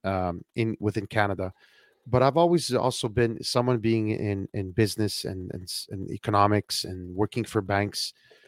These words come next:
Something that worries me is how, see how it,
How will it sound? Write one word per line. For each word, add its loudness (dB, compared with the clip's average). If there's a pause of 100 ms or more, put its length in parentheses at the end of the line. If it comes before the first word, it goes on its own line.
(180)
Something 2
that 4
worries 4
me -6 (140)
is 0
how, 4 (640)
see -2
how 6 (720)
it, 0